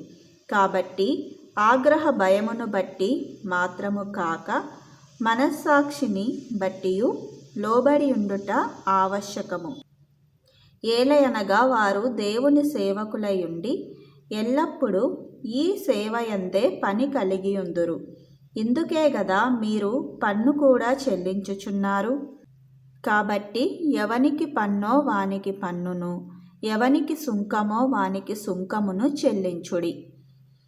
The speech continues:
ఎవని ఎడల భయముండవలెనో వాని ఎడల భయమును, ఎవని ఎడల సన్మానముండవలెనో వాని ఎడల సన్మానమును కలిగియుండి అందరికిని వారి వారి రుణములను తీర్చుడి.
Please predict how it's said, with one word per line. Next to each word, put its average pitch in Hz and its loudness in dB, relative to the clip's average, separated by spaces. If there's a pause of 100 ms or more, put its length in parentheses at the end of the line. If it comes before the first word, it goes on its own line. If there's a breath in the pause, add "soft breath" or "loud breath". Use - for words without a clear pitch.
(400 soft breath)
ఎవని 302 4
ఎడల 220 0
భయముండవలెనో 214 0
వాని 240 0
ఎడల 202 2
భయమును, 190 -2 (340)
ఎవని 302 0
ఎడల 226 2
సన్మానముండవలెనో 196 -2
వాని 214 -2
ఎడల 180 -2
సన్మానమును 185 -4
కలిగియుండి 175 -4 (320 loud breath)
అందరికిని 277 2
వారి 208 2
వారి 202 -2
రుణములను 214 -2
తీర్చుడి. 185 -6